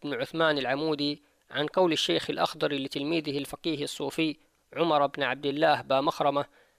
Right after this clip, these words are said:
وذلك مما ذكره مؤلف مناقب الشيخ الجليل معروف با جمال في خاتمتها،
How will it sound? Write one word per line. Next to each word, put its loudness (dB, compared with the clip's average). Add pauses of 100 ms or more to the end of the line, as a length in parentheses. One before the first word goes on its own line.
(120)
وذلك 4
مما 2
ذكره 0
مؤلف 0
مناقب 0
الشيخ -2
الجليل -2
معروف -2
با 4
جمال 0
في -6
خاتمتها، 2